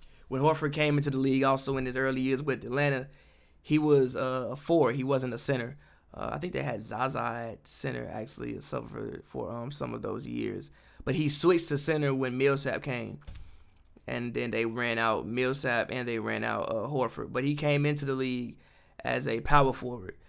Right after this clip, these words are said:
So he goes back to his natural position, the position that he prefers playing. I mean, even you saw in the playoffs, they would start Horford at the, uh, four, and they would start Baines at the five sometimes. So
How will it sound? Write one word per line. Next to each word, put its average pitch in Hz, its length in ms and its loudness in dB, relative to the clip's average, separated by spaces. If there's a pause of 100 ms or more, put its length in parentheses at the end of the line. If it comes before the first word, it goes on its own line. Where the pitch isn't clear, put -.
(140)
So - 160 0
he 156 120 6
goes 160 220 6
back 143 180 6
to 143 100 0
his 131 100 0
natural 135 320 2
position, 135 380 -4
the 127 100 -6
position 135 400 -4
that 123 100 -6
he 139 120 0
prefers 131 460 0
playing. 135 400 -2
I 123 40 -4
mean, 123 140 -6
even 127 160 -4
you 131 80 -4
saw 135 160 -2
in 117 60 -4
the 110 80 -4
playoffs, 127 400 2
they 127 100 -4
would 120 120 -6
start 113 280 -2
Horford 131 320 -2
at 120 160 -6
the, 117 140 -6
uh, 113 200 -4
four, 120 460 -4 (320)
and - 80 -4
they 123 60 0
would 135 100 -4
start 123 260 0
Baines 127 320 2
at 127 80 -6
the - 80 -8
five 131 380 2
sometimes. 120 520 -4
So 120 260 -6